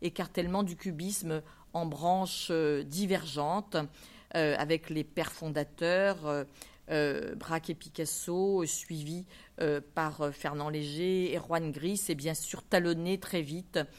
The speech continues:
euh, par d'autres artistes, euh, et notamment par, euh, par Kupka, qui n'adhérera jamais, euh, à aucun mouvement des avant-gardes, mais qui connaît très bien, euh, les théories,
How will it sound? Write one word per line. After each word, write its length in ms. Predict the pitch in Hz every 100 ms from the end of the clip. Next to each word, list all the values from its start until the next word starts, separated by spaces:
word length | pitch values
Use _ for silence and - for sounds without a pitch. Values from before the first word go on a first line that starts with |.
| - - - 165
euh, 360 | 165 151 147 147
par 180 | 170 156
d'autres 440 | 151 196 - 175
artistes, 680 | 156 - - 180 190 - 170 147 - - - -
euh, 480 | 156 143 71 160 143
et 120 | 170
notamment 680 | 165 160 151 147 156 175 180
par, 340 | - 156 151
euh, 180 | 147 131 -
par 160 | - -
Kupka, 440 | 156 - - 208
qui 180 | 208 143
n'adhérera 680 | 135 131 135 135 - 151 160
jamais, 440 | 139 151 160 170 - - - - -
euh, 260 | 143 - -
à 80 | 147
aucun 320 | 156 - 180
mouvement 420 | 165 156 160 180
des 200 | 180 156
avant-gardes, 600 | 160 147 151 175 208 202
mais 180 | 151 151
qui 180 | - 151
connaît 320 | - 165 170
très 200 | 165 160
bien, 280 | 147 170 170 - - - -
euh, 300 | 156 139 -
les 120 | 151
théories, 540 | 151 190 175 160 175